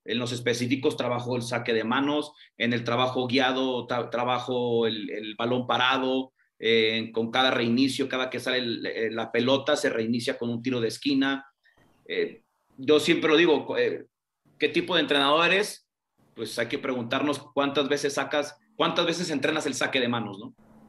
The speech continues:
¿Cuántas veces uno como entrenador trabaja el saque de manos? ¿Cuántas veces uno como entrenador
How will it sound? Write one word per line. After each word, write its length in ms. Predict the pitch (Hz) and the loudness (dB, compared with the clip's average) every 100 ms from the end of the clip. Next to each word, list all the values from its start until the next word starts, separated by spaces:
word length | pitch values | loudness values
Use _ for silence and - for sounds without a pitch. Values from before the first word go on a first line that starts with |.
| - _ _ _ | -20 _ _ _
¿Cuántas 380 | 147 156 180 165 | -2 2 0 2
veces 340 | 180 185 - - | 0 0 -4 -4
uno 240 | 185 214 | -2 -2
como 180 | 175 151 | -2 -4
entrenador 540 | 127 131 127 165 - - _ - | -2 -2 0 -2 -2 -8 _ -4
trabaja 340 | 135 160 175 | 2 2 2
el 80 | 156 | 0
saque 240 | 151 147 | -2 -2
de 60 | 127 | -2
manos? 340 | 113 120 - _ - - - | -4 -8 -16 _ -20 -20 -4
¿Cuántas 320 | 180 190 220 | -2 2 4
veces 260 | 202 202 196 | 6 4 2
uno 200 | 202 202 | 0 0
como 180 | 175 156 | 2 2
entrenador 640 | 143 147 143 180 202 - | 4 4 4 4 2 -2